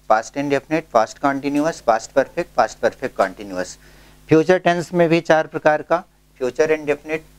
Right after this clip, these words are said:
फ्यूचर कंटीन्यूअस, फ्यूचर परफेक्ट और फ्यूचर परफेक्ट कंटीन्यूअस। फ्यूचर परफेक्ट कंटीन्यूअस, कंटीन्यूअस।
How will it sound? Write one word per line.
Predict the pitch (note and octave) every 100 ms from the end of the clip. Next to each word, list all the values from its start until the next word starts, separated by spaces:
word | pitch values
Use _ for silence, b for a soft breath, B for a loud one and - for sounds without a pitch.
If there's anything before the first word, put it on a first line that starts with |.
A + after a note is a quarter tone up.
| -
फ्यूचर | B2 B2 C#3+
कंटीन्यूअस, | D3+ D3 D3 D3 D3+ E3 -
फ्यूचर | - A#2 D3 C#3+
परफेक्ट | D3+ D3 E3 F3+ b b b C3
और | C3+
फ्यूचर | - C3+ - D#3
परफेक्ट | - A#2 - D#3+ -
कंटीन्यूअस। | A2 G#2+ A2+ G#2+ F#2 - _ _ _ -
फ्यूचर | C3 - C3+
परफेक्ट | - A#2+ - F#3 F#3 - - _ _ B2
कंटीन्यूअस, | A#2 A#2 B2+ A#2 G2 F2+ - _ _ _ _ _ _
कंटीन्यूअस। | A2 G#2+ G2+ G#2 E2 B1